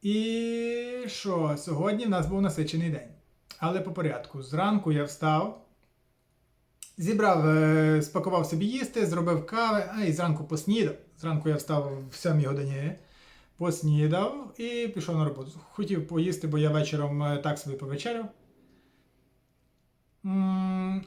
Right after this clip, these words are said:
і що, на роботі в нас було купа роботи. Ми зразу з восьмої ранку почали перемальовувати, е, кілька, кілька квартир, бо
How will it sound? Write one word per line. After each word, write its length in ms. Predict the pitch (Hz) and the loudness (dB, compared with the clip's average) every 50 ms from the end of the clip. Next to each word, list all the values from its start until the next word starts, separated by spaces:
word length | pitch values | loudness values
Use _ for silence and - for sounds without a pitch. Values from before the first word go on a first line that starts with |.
| - - | -10 -6
і 460 | 202 202 214 226 240 247 247 254 254 214 | -4 -2 -2 -2 -2 -4 -4 -2 -4 -4
що, 260 | - - 165 151 151 | -4 -2 -2 0 2
на 140 | 147 165 190 | 2 2 2
роботі 320 | 233 - 320 320 311 247 | 0 0 0 0 0 0
в 40 | 214 | 0
нас 140 | 220 202 180 | 0 0 0
було 220 | 190 202 208 190 | 0 0 0 0
купа 260 | - 208 196 190 185 | 0 0 0 2 2
роботи. 340 | 180 165 143 135 135 - 151 | 2 2 2 0 -2 -2 0
Ми 220 | 156 190 214 202 175 | 2 2 2 2 4
зразу 300 | 196 202 202 170 170 165 | 4 4 4 2 2 0
з 60 | 170 | 0
восьмої 360 | 180 185 165 - 175 170 170 | 0 0 0 0 0 0 2
ранку 260 | 170 165 151 151 - | 2 2 2 2 0
почали 420 | - - - 170 160 156 156 151 151 151 147 147 147 147 143 143 147 143 139 139 - - | -4 -4 -2 0 2 4 4 4 4 4 2 2 2 2 2 2 0 -2 -2 -6 -6 -4
перемальовувати, 880 | 160 156 156 156 156 156 160 165 160 151 151 147 151 151 156 143 139 147 151 - - - | -2 0 2 2 2 2 4 4 4 4 4 2 0 0 -2 -4 -6 -6 -10 -10 -6 -2
е, 200 | 151 151 147 147 | 0 0 0 2
кілька, 1160 | 147 170 160 151 151 - 156 151 151 151 147 147 147 147 143 143 143 139 139 143 139 139 - - _ _ _ _ _ _ _ _ _ _ _ _ _ _ _ _ _ _ _ - | 2 2 2 2 2 0 2 2 4 4 4 4 2 2 2 0 -2 -4 -4 -4 -6 -8 -12 -16 _ _ _ _ _ _ _ _ _ _ _ _ _ _ _ _ _ _ _ -8
кілька 300 | - 170 160 151 156 147 | -4 -2 -2 0 0 -2
квартир, 480 | 147 156 165 156 160 254 277 294 294 - - - _ - 151 | 0 0 0 2 2 2 2 2 0 -2 -10 -20 _ -10 -4
бо 600 | 147 165 175 180 180 180 180 180 180 175 180 | -2 -2 0 0 2 4 4 4 6 4 4